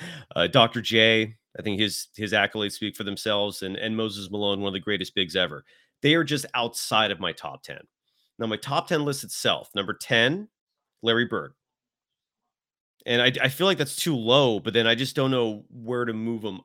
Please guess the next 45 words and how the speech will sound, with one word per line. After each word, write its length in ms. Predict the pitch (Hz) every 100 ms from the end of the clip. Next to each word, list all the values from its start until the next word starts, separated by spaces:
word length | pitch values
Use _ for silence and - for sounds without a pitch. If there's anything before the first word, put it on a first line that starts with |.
| -
up 280 | 120 - _ _ _ _
in 120 | 107
my 100 | 104
overall 400 | 95 92 90 80
list. 400 | 76 73 - - _ _ _ _ _
'Cause 120 | 113
number 180 | 127 120
nine 280 | 117 123 147
is 100 | 139
Tim 220 | 180 180
Duncan. 480 | 135 98 120 170 208 _ _ _ _ _ _ _ _ _ -
Again, 320 | 107 104 101 87
another 280 | 90 117
one 140 | 120 120
of 60 |
the 80 | 110
all-time 380 | 110 113 120 113
greatest 340 | 113 107 101
bigs 200 | - 104
ever. 380 | 101 107 131 151 156 _ _ _ _ _ _ _ _
Was 240 | 110 104 -
the 200 | 123 117
best 360 | - 117 -
team 300 | - 120 123
on 140 | 110 98 _ _ _ -
five 400 | 95 98 113 107
world 260 | 107 110
championship 440 | 101 117 110 - 101
teams. 160 | 117
Maybe 280 | 151 180 165
on 120 | 160
the 40 | 127
first 340 | - 123 120
one, 120 | 123
he 60 | 117
was 80 | 101
the 40 |
second 320 | 101 110 113
best 220 | 113 107 -
behind, 400 | 101 104 98 90 _ _ _ _ -
uh, 120 | 98
David 260 | 117 110
Robinson, 540 | 107 101 107 113 117 113
but 260 | 110 104 90
he 340 | 104 120 113